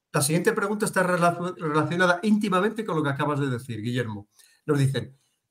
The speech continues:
"Cuando hablan de hacer algo desde la población", y pe-, entre, entre el, y signos de interrogación, "¿serían las patrullas vecinales o es muy exagerado?". Rubén, yo creo que ya hay patrullas vecinales, ¿verdad?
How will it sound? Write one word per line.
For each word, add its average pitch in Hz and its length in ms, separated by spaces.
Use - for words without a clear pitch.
"Cuando 202 300
hablan 269 300
de 240 60
hacer 208 240
algo 202 340
desde 156 320
la 143 140
población", 147 640
y 135 120
pe-, 139 280
entre, 113 540
entre 113 560
el, 110 300
y 143 80
signos 165 300
de 160 80
interrogación, 135 580
"¿serían 196 440
las 262 140
patrullas 165 480
vecinales 147 840
o 180 120
es 208 80
muy 247 140
exagerado?". 156 640
Rubén, 139 440
yo 123 120
creo 143 160
que 175 80
ya 202 60
hay 220 60
patrullas 139 380
vecinales, 120 500
¿verdad? 131 340